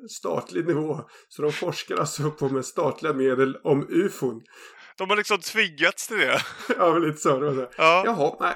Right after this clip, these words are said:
Speaker 1: det sket sig i år igen. Ja, vi får la starta någonting då så att vi blir av med det som det här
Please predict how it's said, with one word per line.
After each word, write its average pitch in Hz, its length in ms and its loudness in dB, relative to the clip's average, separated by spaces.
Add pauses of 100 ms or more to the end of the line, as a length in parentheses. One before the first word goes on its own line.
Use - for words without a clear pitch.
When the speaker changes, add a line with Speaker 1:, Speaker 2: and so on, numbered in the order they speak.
(160)
Speaker 1:
det 185 120 -2
sket 175 320 -2
sig 185 260 0
i 160 40 -2
år 156 180 0
igen. 143 220 0
Ja, 151 220 0
vi 151 120 -4
får 160 120 -8
la 175 80 -2
starta 175 480 -4
någonting 151 360 0
då 139 120 0
så 143 100 -4
att 135 60 -2
vi 135 120 -6
blir 139 160 2
av 156 80 0
med 170 80 0
det 156 60 -2
som 156 120 -8
det 151 80 0
här 131 240 -8